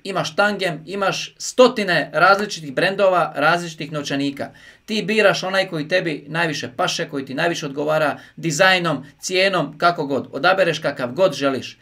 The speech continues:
Ti na kriptomjenjačnici kupuješ kriptovalute, kriptomjenjačnice služe da se na njima kupe kriptovalute. Kad si kupio kriptovalute na mjenjačnici, ti kao svaki odgovoran ulagač ne želiš ostaviti svoje kriptovalute na toj mjenjačnici, niti njima dati povjerenje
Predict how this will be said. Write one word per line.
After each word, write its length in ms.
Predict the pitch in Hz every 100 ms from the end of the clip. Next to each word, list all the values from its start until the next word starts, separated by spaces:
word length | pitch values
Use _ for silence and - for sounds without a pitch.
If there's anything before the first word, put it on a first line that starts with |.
| - - - _
Ti 140 | 240
na 160 | 262 247
kriptomjenjačnici 1040 | 262 285 254 220 208 202 220 226 160 113 - _
kupuješ 380 | 196 208 208 -
kriptovalute, 720 | 180 190 180 151 151 151 214
kriptomjenjačnice 840 | - 185 185 156 143 147 160 160 131
služe 360 | - 151 156
da 80 | 151
se 140 | 135 135
na 80 |
njima 240 | 143 139 -
kupe 260 | 143 139
kriptovalute. 640 | 127 135 151 147 160 156 104 _ - - - _
Kad 200 | 165 156
si 120 | 170
kupio 360 | 226 269 269 226
kriptovalute 640 | 202 202 180 165 175 160
na 100 | 139
mjenjačnici, 640 | 139 127 147 214 208 214 - - _ _
ti 240 | 220 226 220
kao 160 | 175
svaki 320 | 165 196 196 190
odgovoran 420 | 165 170 160 151
ulagač 500 | 151 165 202 190 -
ne 180 | 151 156
želiš 420 | 160 208 233 -
ostaviti 480 | 196 196 220 208 156
svoje 240 | 156 175 165
kriptovalute 560 | 170 160 147 180 170
na 140 | 143 135
toj 140 | 165
mjenjačnici, 600 | 147 135 170 233 - 165
niti 260 | 147 139 151
njima 200 | 185 151
dati 240 | 151 -
povjerenje 540 | 147 135 135 165 180